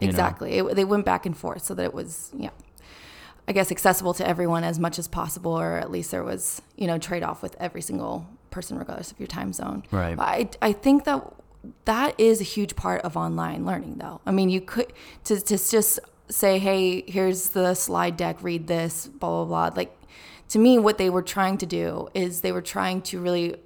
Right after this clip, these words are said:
Speaker 2: create a community of cohort of people where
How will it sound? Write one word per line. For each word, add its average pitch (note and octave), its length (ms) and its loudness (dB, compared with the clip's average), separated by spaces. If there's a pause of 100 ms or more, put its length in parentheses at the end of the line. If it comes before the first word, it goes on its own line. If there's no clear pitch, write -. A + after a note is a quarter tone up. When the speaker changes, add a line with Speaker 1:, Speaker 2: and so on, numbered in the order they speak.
(100)
Speaker 2:
create F#3 340 0
a - 20 -18
community F3 400 -2
of E3 140 -8
cohort E3+ 500 -2
of F3 120 -8
people - 480 -4
where F3 240 -2